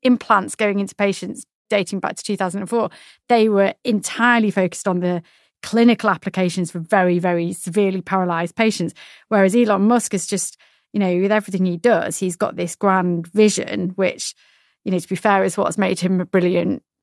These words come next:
entrepreneur, um, and, you know, tech sort of visionary.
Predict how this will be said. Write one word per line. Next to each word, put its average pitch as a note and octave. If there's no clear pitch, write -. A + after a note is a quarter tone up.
entrepreneur, F#3
um, F3
and, D#3+
you D3+
know, E3
tech -
sort -
of F3
visionary. G3